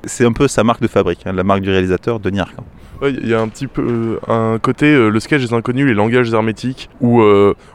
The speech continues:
Speaker 2: on va te balancer deux cent mille termes que tu peux pas comprendre, mais au final tu te fais baiser. C'est, c'est ça l'idée.
Speaker 1: J'aime pas avoir l'impression de me faire niaiser,
Speaker 2: <laughs> C'est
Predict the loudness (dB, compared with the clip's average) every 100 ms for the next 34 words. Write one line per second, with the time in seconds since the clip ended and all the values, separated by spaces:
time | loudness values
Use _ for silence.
0 | -4 0 0 2 2 2 0 -2 -4 -2
1 | -2 -4 -14 -2 0 2 2 0 0 0
2 | 0 -2 -8 -8 -8 -4 -2 0 -2 -4
3 | 0 0 0 -6 -20 -20 -20 -4 0 2
4 | 2 2 0 -2 0 0 -2 -8 -6 -2
5 | 0 0 2 2 0 -2 -4 -6 -4 -2
6 | 0 2 0 -2 -4 -4 -4 -2 -4 -2
7 | -4 -2 -4 -6 -16 -20 -20 -20